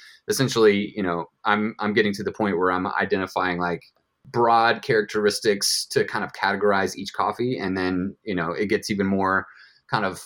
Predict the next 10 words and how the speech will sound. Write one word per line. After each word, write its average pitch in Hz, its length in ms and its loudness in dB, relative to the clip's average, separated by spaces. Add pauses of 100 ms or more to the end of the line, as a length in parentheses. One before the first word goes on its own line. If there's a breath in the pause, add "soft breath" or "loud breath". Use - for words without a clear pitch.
(120)
linear 104 380 2
into, 90 640 -2
you 101 80 -4
know, 87 260 -2
individual 95 640 0
varieties. 92 580 2
But, 87 180 0 (260)
but 131 220 0
yeah, 123 260 2
the 113 420 4